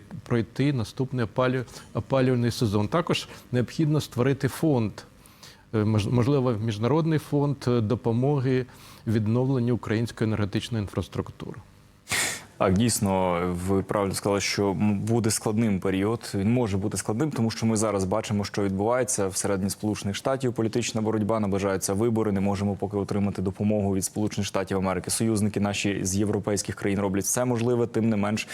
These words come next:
Speaker 2: зрозуміло, що на них теж величезний тиск, і забезпечити, е,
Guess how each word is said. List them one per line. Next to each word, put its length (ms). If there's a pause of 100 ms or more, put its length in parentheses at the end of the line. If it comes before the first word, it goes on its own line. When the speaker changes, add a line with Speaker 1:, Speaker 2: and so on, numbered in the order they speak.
(180)
Speaker 2:
зрозуміло, 380
що 160
на 60
них 100
теж 240
величезний 500
тиск, 300
і 100
забезпечити, 640 (360)
е, 420